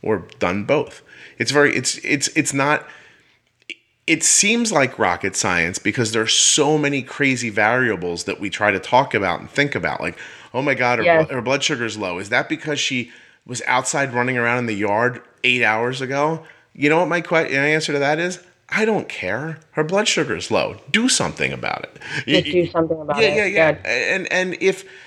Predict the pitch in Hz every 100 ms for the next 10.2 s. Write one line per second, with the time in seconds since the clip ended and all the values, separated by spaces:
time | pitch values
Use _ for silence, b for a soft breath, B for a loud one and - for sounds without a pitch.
0 | B _ 185 147 160 196 196 170 - 160
1 | 151 - 143 - - - 135 180 233 -
2 | 110 92 92 135 - _ _ _ _ _
3 | _ _ _ _ - 311 240 123 160 226
4 | B B 160 190 170 170 170 165 147 165
5 | 175 185 196 - - 156 156 135 135 -
6 | - 117 - 101 95 110 160 143 87 80
7 | - b b - 127 135 123 117 107 113
8 | 131 95 104 98 101 90 - - 92 101
9 | 87 - - - 107 104 107 - 147 147
10 | 135